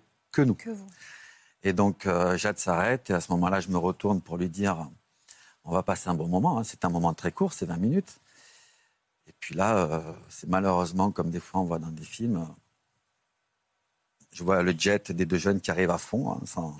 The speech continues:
Speaker 1: sans ralentir. Et donc Jade est à la perpendic-, donc Jade est à la perpendiculaire et en fait, il lui remonte le long de,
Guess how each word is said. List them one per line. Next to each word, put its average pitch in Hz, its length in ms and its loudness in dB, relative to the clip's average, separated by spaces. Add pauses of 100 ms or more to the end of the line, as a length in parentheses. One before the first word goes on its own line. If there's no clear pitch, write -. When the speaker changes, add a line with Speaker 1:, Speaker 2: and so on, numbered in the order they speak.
Speaker 1:
sans - 200 -2
ralentir. 90 600 -2 (1400)
Et 87 60 -8
donc 92 140 4
Jade 113 140 2
est 101 140 4
à 98 60 2
la 95 80 2
perpendic-, 98 480 -2 (1400)
donc 110 240 4
Jade 127 160 4
est 110 120 4
à 110 40 6
la 104 80 4
perpendiculaire 98 720 2
et 104 80 2
en 87 80 0
fait, - 260 -2
il 95 60 -6
lui 92 80 2
remonte 101 420 4
le 90 80 4
long 87 140 2
de, 87 140 0